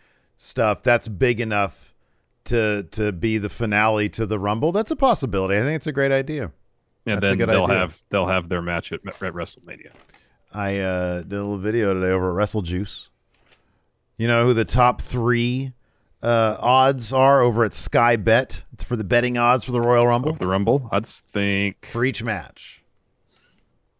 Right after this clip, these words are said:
Speaker 2: <sighs> For the women's, I would think it would be, I assume this is before Charlotte announced she was gonna be in the bout, yes?
Speaker 1: Correct. This was, this was just from
Speaker 2: Okay.
Speaker 1: earlier today, but yeah.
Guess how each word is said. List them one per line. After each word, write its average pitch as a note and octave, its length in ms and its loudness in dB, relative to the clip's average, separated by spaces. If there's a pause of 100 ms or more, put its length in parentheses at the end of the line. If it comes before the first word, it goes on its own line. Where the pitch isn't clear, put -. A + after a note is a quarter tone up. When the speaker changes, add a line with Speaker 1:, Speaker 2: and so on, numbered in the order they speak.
(460)
Speaker 2:
<sighs> - 380 -8
For - 240 -8
the F#2+ 100 -2
women's, F3+ 680 2
I G#2 140 0
would A2 160 4
think B2 340 -2
it A2+ 60 0
would G#2 140 -4
be, A2 320 2
I A2 100 0
assume F#3+ 260 2
this D#3 160 2
is B2+ 80 0
before A#2 920 2 (220)
Charlotte A#2 360 2
announced G2+ 320 -2
she A2 100 -2
was F2+ 100 -2
gonna F2 60 -8
be F#2 80 -2
in F2 60 -2
the E2+ 80 -6
bout, D#2+ 260 -6
yes? F2+ 100 -6
Speaker 1:
Correct. C3 400 2
This A2 220 -6
was, G#2+ 200 -6
this C#3 200 -4
was F3 100 -6
just F#2+ 160 -2
from D3+ 140 -4
Speaker 2:
Okay. F2 80 0
Speaker 1:
earlier A2 280 0
today, F#2 340 -6
but D2+ 200 -10
yeah. D#2+ 220 -10